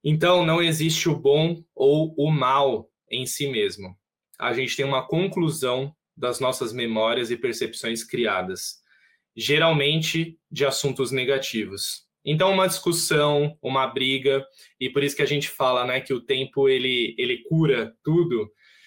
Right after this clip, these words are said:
é, porque, na verdade, o tempo, ele tem o poder, <clears throat> o nosso cérebro, ao, ao longo do tempo, ele vai mudando essas memórias, né? A gente,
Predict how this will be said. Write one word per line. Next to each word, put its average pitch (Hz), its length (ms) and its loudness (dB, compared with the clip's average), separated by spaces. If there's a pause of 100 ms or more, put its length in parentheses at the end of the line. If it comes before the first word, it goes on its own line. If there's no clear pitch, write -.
(320)
é, 131 440 0
porque, 143 280 -2
na 170 140 2
verdade, 143 1000 0 (840)
o 135 100 0
tempo, 147 460 -4
ele 156 140 2
tem 160 180 0
o 156 100 2
poder, 143 640 2 (240)
<clears throat> 135 300 -6
o 123 80 -4
nosso 127 240 -4
cérebro, 139 480 2
ao, 123 160 -2
ao 135 100 2
longo 151 300 2
do 139 160 2
tempo, 156 320 2
ele 139 100 2
vai 147 220 0
mudando 160 440 2
essas 135 240 -2
memórias, 107 600 -2
né? 110 100 -4
A 120 120 -2
gente, 120 460 -4